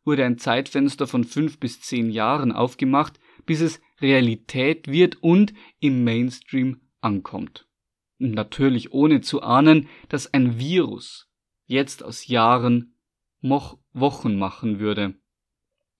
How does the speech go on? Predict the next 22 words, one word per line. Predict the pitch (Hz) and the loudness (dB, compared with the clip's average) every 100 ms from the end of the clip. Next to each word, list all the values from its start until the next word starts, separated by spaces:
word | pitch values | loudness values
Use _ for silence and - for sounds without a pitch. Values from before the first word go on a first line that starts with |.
| _ _ _ | _ _ _
Lennart | 120 127 160 175 - - - | -2 2 2 0 -6 -20 -6
Debrowski | - - 139 165 - 175 | -6 -2 -4 -4 -4 -4
schreibt | - 127 - | -2 -4 -4
aber | - 120 - | -4 -4 0
auch, | 117 - - - _ _ _ _ _ | 0 0 -6 -20 _ _ _ _ _
dass | 156 139 | -2 0
er | 160 | 2
den | 151 135 110 | 2 2 0
Hype | 110 139 185 - | -2 -2 -4 -4
um | 143 123 | -2 0
die | 120 117 | -2 -4
Online-Meeting-Apps | 123 156 151 110 110 117 120 - 120 120 139 - - _ _ _ _ _ _ | -4 -2 0 0 0 -2 -2 -2 -2 -2 -8 -12 -20 _ _ _ _ _ _
als | 135 | -4
übertrieben | 139 139 143 - 127 101 98 | 0 0 -2 -2 -2 -2 -4
wahrnimmt. | 95 92 92 - - _ _ _ _ _ | -4 -4 -8 -12 -20 _ _ _ _ _
Auch | 110 131 160 | 2 2 2
weil | 120 110 98 | 0 0 0
Videokonferenzen | 123 151 123 131 131 127 120 147 - 139 | -2 0 0 -2 -2 0 2 0 0 0
noch | 110 | 0
viele | - 143 123 | -2 -2 -2
Schwächen | - 135 151 131 104 | 0 -2 0 -2 0
haben | 113 131 151 | 0 0 -4